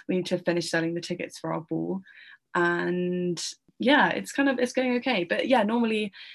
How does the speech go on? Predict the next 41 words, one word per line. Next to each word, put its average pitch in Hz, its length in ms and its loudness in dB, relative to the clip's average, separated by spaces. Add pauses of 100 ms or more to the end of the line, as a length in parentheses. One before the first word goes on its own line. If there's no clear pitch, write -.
(100)
there's, 196 160 2
like, 202 140 4
a - 80 4
mix 196 340 0
of 175 100 -2
kind 175 240 0
of, 170 100 -2
like, 170 200 -2 (200)
informational 175 640 2
events, 165 380 0
and 175 100 4
then 175 80 6
also 165 560 4 (320)
there's 165 160 0
the 165 80 4
ball, 160 480 2
like, 170 160 2 (160)
the 175 80 2
Pink 180 240 -2 (100)
Walk. 175 460 4
Um, 175 160 2
I 185 80 4
don't 180 180 2
know 180 80 -4
if - 80 -10
you 175 140 -2
have 165 140 -4 (180)
the 180 80 -2
kind 165 180 -2
of 160 80 -4
same 170 240 -2
thing 175 360 -4 (340)
in 170 120 -2
the 165 60 -4
Cambridge 170 400 -10
one. 190 300 -8 (240)
Okay, 196 460 0
yeah, 175 200 4
just, 180 260 -2
like, 185 180 0
a, 175 320 6